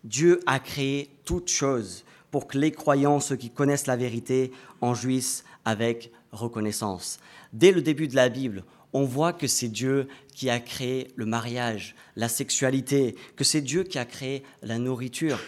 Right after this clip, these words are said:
et que tout cela est bon. Tout cela est bon. Bien sûr qu'il y a de la place pour le jeûne.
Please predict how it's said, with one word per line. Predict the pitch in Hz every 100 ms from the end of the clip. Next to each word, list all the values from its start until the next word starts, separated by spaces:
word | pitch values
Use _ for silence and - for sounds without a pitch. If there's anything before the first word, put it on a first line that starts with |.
| -
et | 131
que | 147
tout | - 196
cela | - 151 160 -
est | 107
bon. | 131 156 101 _ _ _ _ _ _ _ _ - _ - _ _ _ _ - - _ _ _ _ _ _ _ _ _ _ _
Tout | - 185
cela | - 160 170 -
est | 117
bon. | 139 127 95 _ _ _ _ _ _ _ _ _ _ _ _ _ _ _ -
Bien | 160
sûr | 175 - 208
qu'il | - 143
y |
a |
de | 117
la | 120
place | 127 117
pour | - 113
le | 113
jeûne. | 110 104 87